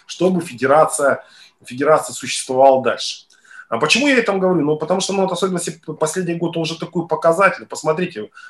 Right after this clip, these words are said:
в нескольких городах, я не буду называть их, но наши известные игроки,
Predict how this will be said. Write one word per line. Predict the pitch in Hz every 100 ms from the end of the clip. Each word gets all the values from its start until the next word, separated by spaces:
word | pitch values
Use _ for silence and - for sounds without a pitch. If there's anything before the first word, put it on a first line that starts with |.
| -
в | 117 131
нескольких | 214 - - 143
городах, | 151 156 147 143 -
я | 110 120 120
не | 131
буду | 143 185
называть | 160 135 156 139 -
их, | - 120
но | 131 143 127
наши | 123 151 165 135
известные | 123 180 - 139 139
игроки, | 147 139 - 151 151